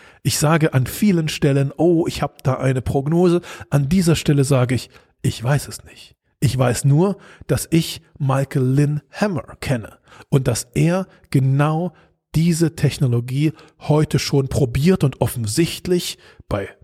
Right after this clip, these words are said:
Zehntausenden Fans in den Stadien und einer virtuellen Projektion auf der Bühne ziemlich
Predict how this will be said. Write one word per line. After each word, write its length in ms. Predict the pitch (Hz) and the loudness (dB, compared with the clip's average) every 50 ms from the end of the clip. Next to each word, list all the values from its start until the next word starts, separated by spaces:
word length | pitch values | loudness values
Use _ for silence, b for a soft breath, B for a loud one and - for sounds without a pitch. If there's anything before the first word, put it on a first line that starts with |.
| _ _ - | _ _ -4
Zehntausenden 920 | - - 139 135 139 135 127 - - 139 127 131 127 - 123 113 113 113 | -2 0 2 2 2 0 -2 -2 0 0 2 2 0 0 0 -2 -4 -4
Fans 440 | - - - 143 143 147 139 - - | -4 -2 0 0 0 0 -2 -4 -2
in 160 | - 127 117 | -2 -2 -2
den 160 | 113 110 113 | 0 -2 -4
Stadien 640 | 117 - - 135 131 147 156 151 151 160 175 175 156 B B B B - | -4 -2 -2 0 2 2 2 4 4 2 2 0 -2 B B B B -2
und 160 | 135 131 - | -2 -2 0
einer 260 | 117 117 113 107 - - - | -2 -2 -2 -2 -6 -6 -6
virtuellen 640 | - 123 120 147 143 - - - - 127 120 120 120 | -2 0 2 2 2 2 -2 -2 0 0 0 0 0
Projektion 800 | - 101 104 113 117 113 - - - - - - 135 123 - - | 0 0 2 2 2 0 -2 -4 -4 -2 0 2 2 2 0 0
auf 160 | 120 113 - | -4 -6 -4
der 140 | - 104 90 | -6 -6 -2
Bühne 400 | 98 120 127 123 127 135 131 b b b b b b b _ | 0 2 2 4 4 2 0 b b b b b b b _
ziemlich 520 | - - - 117 110 107 110 107 - - | -6 -2 -2 -2 -2 -2 -4 -6 -6 -12